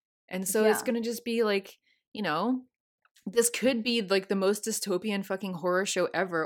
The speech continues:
Speaker 1: or it could
Speaker 2: Totally.
Speaker 1: be, like,
Speaker 2: Yeah.
Speaker 1: a glowing utopia of wonder and, like, fairness and equality for all. But,
Speaker 2: Mm-hmm.
Speaker 1: like, you know, obviously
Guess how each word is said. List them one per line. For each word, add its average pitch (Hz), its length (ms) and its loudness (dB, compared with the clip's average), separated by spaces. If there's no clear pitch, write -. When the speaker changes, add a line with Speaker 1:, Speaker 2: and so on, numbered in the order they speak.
Speaker 1:
or 277 300 2
it 254 80 2
could 226 140 -4
Speaker 2:
Totally. - 60 -8
Speaker 1:
be, 226 260 0
like, 208 340 0
Speaker 2:
Yeah. 202 300 -4
Speaker 1:
a 196 120 0
glowing 202 580 2
utopia 196 840 0
of 170 400 -4
wonder 165 640 -2
and, 160 340 -6
like, 151 240 -8
fairness 185 720 -4
and 160 120 -6
equality 185 520 0
for 180 200 -2
all. 196 420 2
But, 190 200 2
Speaker 2:
Mm-hmm. 170 80 2
Speaker 1:
like, 160 360 2
you 214 100 2
know, 156 460 -2
obviously 190 880 4